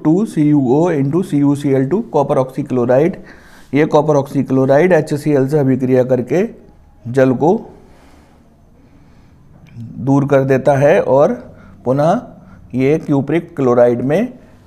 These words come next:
change हो जाता है। इस प्रकार Deccan विधि द्वारा chlorine बनाने की ये विधि चक्रीय विधि है, जो लगातार ऐसी ही चलती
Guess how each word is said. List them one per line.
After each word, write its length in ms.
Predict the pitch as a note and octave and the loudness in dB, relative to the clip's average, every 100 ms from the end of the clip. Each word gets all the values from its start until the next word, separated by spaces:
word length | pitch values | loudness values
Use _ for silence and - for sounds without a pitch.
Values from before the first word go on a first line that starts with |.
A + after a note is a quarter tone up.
| _ - - - - - - | _ -20 -20 -20 -20 -20 -10
change 240 | C#3+ C#3+ C#3 | -4 0 2
हो 80 | C#3 | 2
जाता 280 | C3+ A#2+ | 0 -2
है। 180 | C#3+ F#3+ | -2 -2
इस 100 | E3+ | -2
प्रकार 400 | - C3+ B2+ C3 E3 | -4 -2 2 2 2
Deccan 300 | D3+ C#3+ C3+ | 0 0 0
विधि 160 | C#3 | 0
द्वारा 300 | C3 A#2+ D3 | 0 2 0
chlorine 360 | F#3 D3+ C#3 C#3 | -2 0 0 0
बनाने 340 | C3+ C3 C#3 | 0 0 -2
की 180 | C#3+ D3 | 0 0
ये 80 | C#3+ | 0
विधि 300 | C#3 C3+ F#3+ - | 0 -2 -2 -2
चक्रीय 400 | D#3 D3+ C#3 D3 | -4 0 2 2
विधि 280 | C#3 C3+ C3 | 2 2 2
है, 300 | D3 G#3+ - - - - | 2 0 -6 -20 -20 -8
जो 100 | C3 | -2
लगातार 480 | C#3 C3 C3 - D3 | 0 2 0 0 0
ऐसी 220 | C3+ C3+ C3 | 0 0 -2
ही 140 | D3 | -2
चलती 400 | D3 C3 A#2+ E3 | 0 -2 0 -2